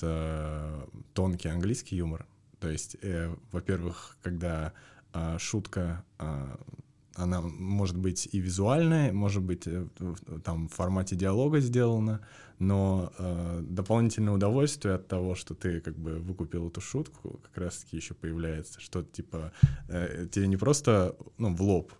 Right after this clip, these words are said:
что-то с-, сказали смешное, а ты как бы ещё и подумал, и тебя это как бы ещё больше удовлетворило, и ты себя прям ощущаешь таким эстетом, такой:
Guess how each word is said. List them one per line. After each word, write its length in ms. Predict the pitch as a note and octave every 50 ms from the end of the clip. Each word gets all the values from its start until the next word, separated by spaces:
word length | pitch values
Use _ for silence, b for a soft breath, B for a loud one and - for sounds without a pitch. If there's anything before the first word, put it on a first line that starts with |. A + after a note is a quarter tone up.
| _
что-то 280 | - - - - E2 F2+
с-, 160 | - - - -
сказали 360 | - - - - F#2 F2 E2+ E2
смешное, 560 | - - F#2+ F#2+ - - F#2 F2 E2+ E2 D#2+ -
а 120 | - F#2 F2+
ты 140 | - G2 F2+
как 160 | F#2+ F2+ F2
бы 100 | F2+ F2+
ещё 200 | F2+ - - F2+
и 20 |
подумал, 600 | - - F#2 F#2 F#2 A#2+ C#3 D#3 D3+ B2 F#2 F#2 B B B B B B B -
и 180 | G2+ F#2+ F#2+
тебя 260 | F#2+ - G2+ F#2+ G#2+ G#2+
это 200 | G2+ F#2+ - -
как 160 | - - F2+ F2+
бы 80 | F2+
ещё 240 | F2+ F2+ - - F#2
больше 380 | - A2+ G#2 F#2+ F#2+ - - -
удовлетворило, 800 | - D#2 D2+ D2+ E2 F2 - E2+ E2+ E2+ G2 A#2 B2 E2 E2+ G#2 B B B B B -
и 40 | G2+
ты 120 | F#2 A2
себя 180 | F#2+ - - E2+
прям 260 | - - F#2 E2+ E2 D#2
ощущаешь 480 | - - - - - - F#2 - -
таким 280 | - - - - E2+ E2+
эстетом, 680 | F2 - - - - G#2 - - - - - G#2 A#2+ - - -
такой: 340 | - - - F#2+ F2+ -